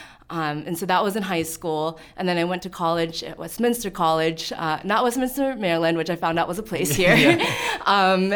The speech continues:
Speaker 1: and that is, like, an hour north of Pittsburgh.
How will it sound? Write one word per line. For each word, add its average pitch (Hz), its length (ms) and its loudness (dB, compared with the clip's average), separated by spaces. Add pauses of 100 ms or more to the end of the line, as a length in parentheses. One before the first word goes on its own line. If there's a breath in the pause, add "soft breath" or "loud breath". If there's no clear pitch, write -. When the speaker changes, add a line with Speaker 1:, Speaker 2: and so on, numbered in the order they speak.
(140)
Speaker 1:
and 190 520 -2
that 190 280 -2
is, 190 220 0
like, 185 120 0
an 190 120 -2
hour 180 240 4
north 165 260 2
of 175 140 -8
Pittsburgh. 151 640 -6